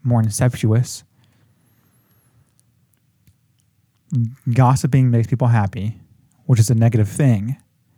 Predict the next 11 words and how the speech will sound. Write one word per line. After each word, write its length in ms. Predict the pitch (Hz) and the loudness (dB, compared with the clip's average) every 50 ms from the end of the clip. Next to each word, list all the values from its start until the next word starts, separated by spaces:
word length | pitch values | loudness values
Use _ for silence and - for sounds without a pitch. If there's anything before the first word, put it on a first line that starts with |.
| _ _ _ _ _ _ - _ _ - | _ _ _ _ _ _ -20 _ _ 0
But 100 | 135 - | 2 2
the 80 | 131 113 | 2 2
thing 220 | - 156 151 143 | 4 4 4 4
within 360 | 131 127 120 143 147 151 147 131 | 6 4 4 4 4 4 4 4
gossiping 480 | 131 120 117 110 - 123 - 131 123 | 4 4 2 2 0 0 0 2 2
that 140 | 117 110 110 | 2 2 2
makes 220 | - 156 165 - - | 2 0 0 0 0
them 100 | 131 110 | -2 0
happy, 320 | 110 101 95 - 101 101 | 0 -2 -2 -4 -2 -2
which 240 | 101 104 101 - - | 0 0 0 0 0
is 360 | 107 98 95 90 95 - - | -2 0 0 -2 -4 -8 -10